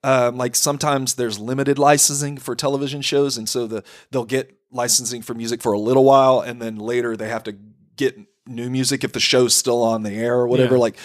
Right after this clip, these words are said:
Speaker 1: syndicated reruns and stuff. They may, and so we've been placed in a lot of stuff, like, like Melrose Place. <laughs> Like, I,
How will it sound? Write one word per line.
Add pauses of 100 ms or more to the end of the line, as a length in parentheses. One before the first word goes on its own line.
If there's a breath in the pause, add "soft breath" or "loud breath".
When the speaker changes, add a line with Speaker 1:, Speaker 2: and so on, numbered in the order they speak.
(100)
Speaker 1:
syndicated
reruns
and
stuff.
They
may, (280 loud breath)
and
so
we've
been
placed
in
a
lot
of
stuff,
like,
like
Melrose
Place.
<laughs> (420 loud breath)
Like,
I,